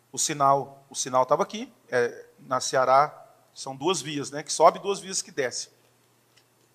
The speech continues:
E eu peguei, tava nessa via aqui, ó. E eu peguei e arranquei. Quando eu arranquei com a moto, a mulher arrancou junto comigo. Entendeu?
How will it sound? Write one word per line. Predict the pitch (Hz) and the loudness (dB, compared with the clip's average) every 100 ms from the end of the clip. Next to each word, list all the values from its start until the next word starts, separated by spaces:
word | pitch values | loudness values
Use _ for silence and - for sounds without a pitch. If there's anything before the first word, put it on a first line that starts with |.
| _ | _
E | 135 | -4
eu | 156 | -2
peguei, | 160 160 156 160 202 - - _ | 0 -2 0 0 -2 -10 -20 _
tava | 143 143 | 0 0
nessa | 151 160 | -2 -2
via | 143 165 | -2 -4
aqui, | 165 139 | -8 -8
ó. | 113 - _ _ _ _ _ _ _ _ _ - | -8 -10 _ _ _ _ _ _ _ _ _ -10
E | |
eu | 147 | -8
peguei | 151 165 | -2 -2
e | |
arranquei. | 196 - 131 - _ _ _ _ _ _ _ _ | -2 -6 -8 -10 _ _ _ _ _ _ _ _
Quando | - 156 | -4 4
eu | |
arranquei | 208 220 202 180 | 4 4 0 0
com | 156 | 2
a | 135 | 4
moto, | 160 202 - 110 - _ _ - | 4 4 2 -12 -20 _ _ -2
a | 143 | 0
mulher | 160 156 160 | 4 6 6
arrancou | 175 170 175 | 4 0 -6
junto | 170 165 | -8 -14
comigo. | 233 220 127 - _ _ _ _ _ _ - | -14 -12 -14 -16 _ _ _ _ _ _ -20
Entendeu? | 113 117 123 196 | -18 -12 -6 -6